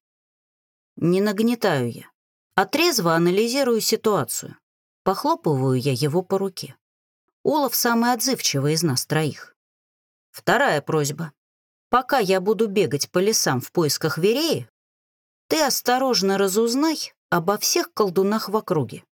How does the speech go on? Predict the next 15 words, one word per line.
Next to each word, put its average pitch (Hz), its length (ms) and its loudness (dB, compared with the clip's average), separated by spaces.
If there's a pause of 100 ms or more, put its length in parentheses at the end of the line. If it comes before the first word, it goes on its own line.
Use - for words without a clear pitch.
(640)
Нам 202 300 2
нужно 233 340 0
выяснить, 165 580 -2
кто - 260 -2
из 220 200 -2
них 131 240 -2
помогает 156 580 -2
похитителям». 131 840 -4 (880)
В 123 160 -14
глазах 226 520 0
друга 269 340 0
мелькает 233 680 0
то 220 120 0
самое 269 440 0
чувство. - 520 -6